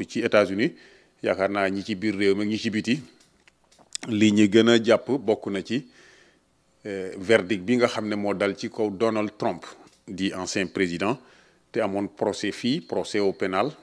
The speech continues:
ñu doon ko topp ci ay faux et usage de faux fii ci New York, rawatina ci Manhattan. Eh, naka ci ajjuma ji, ci la verdict boobu daanu, charge yi tege woon ci korom, kawam tollu ci fanweer ak ñeent,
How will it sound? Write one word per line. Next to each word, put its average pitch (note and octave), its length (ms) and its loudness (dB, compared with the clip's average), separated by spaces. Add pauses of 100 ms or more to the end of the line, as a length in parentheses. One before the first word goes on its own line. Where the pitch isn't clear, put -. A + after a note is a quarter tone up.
(520)
ñu G2+ 140 2
doon G2+ 180 2
ko G2+ 160 -4
topp G2+ 360 -4
ci D3+ 340 -4 (240)
ay G2 140 -2
faux G#2+ 240 -2
et G2 100 2
usage F2+ 300 -4
de F2 100 -8
faux G#2+ 220 -6
fii G#2 220 -8
ci G#2+ 280 -6
New G2 180 -2
York, G#2 260 4
rawatina G2 360 -2
ci - 120 -8
Manhattan. G#2 500 -4 (840)
Eh, F2+ 180 -4
naka F#2+ 340 -4
ci G#2 360 -2
ajjuma G2 360 0
ji, A#2 240 -2 (560)
ci - 100 -6
la G#2+ 120 0
verdict F#2 360 -2
boobu G2 240 -2
daanu, F#2+ 360 0 (460)
charge G2 360 0
yi G#2 120 -2
tege G2 200 -2
woon F#2 200 -2
ci G2+ 100 -10
korom, G#2 300 -4
kawam G2 320 -2
tollu F#2+ 360 -4
ci G2+ 320 -8
fanweer B2 600 8
ak G#2+ 120 0
ñeent, G#2+ 420 0